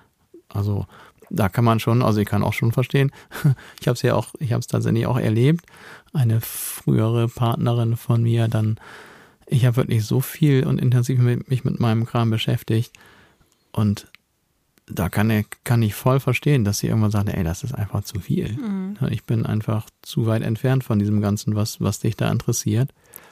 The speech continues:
Speaker 1: Und bei dir ist es jetzt anders. Du bist im Grunde genauso interessiert und leidenschaftlich am gleichen Thema. Und dann kannst du viel besser verstehen, wenn jemand so, äh, ja, ich sag mal, exzessiv irgendwas
Speaker 2: Mhm.
Speaker 1: betreibt. Also darum finde ich es extrem hilfreich für eine Beziehung,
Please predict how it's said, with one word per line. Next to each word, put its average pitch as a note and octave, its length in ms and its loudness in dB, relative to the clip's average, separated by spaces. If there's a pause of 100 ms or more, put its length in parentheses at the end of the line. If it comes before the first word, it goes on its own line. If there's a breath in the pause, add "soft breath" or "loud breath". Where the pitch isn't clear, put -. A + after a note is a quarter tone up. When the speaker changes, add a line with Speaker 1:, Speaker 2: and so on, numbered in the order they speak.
(320 soft breath)
Speaker 1:
Und A#2+ 180 0
bei A2+ 100 4
dir A#2 160 4
ist B2+ 80 4
es A#2+ 100 2
jetzt G#2 200 2
anders. F#2+ 340 2
Du A2+ 160 -2
bist A2 240 0
im G#2+ 140 0
Grunde G#2+ 280 2
genauso G#2+ 600 0 (240)
interessiert C#3 500 2
und C3 100 2
leidenschaftlich A#2+ 480 2
am A2+ 140 2
gleichen A#2+ 420 2
Thema. A2+ 440 2 (580 loud breath)
Und B2 80 -4
dann G#2 160 0
kannst A2+ 240 -2
du B2 60 0
viel A#2+ 120 -2
besser A2+ 280 -2
verstehen, A#2+ 420 0
wenn A2 140 2
jemand G#2 260 2
so, G#2+ 120 0 (420)
äh, F#2+ 340 -2 (160)
ja, G2 320 0 (140)
ich - 120 -20
sag G#2+ 180 -2
mal, A2 100 0
exzessiv - 720 -2
irgendwas G2+ 340 0
Speaker 2:
Mhm. - 100 -4
Speaker 1:
betreibt. G3+ 520 -2 (640 soft breath)
Also G#2+ 180 0
darum G#2 240 2
finde A#2 220 2
ich A#2 80 0
es A#2 140 -2
extrem A#2 460 -2
hilfreich C3+ 680 2
für - 60 -20
eine C3 100 0
Beziehung, B2 460 0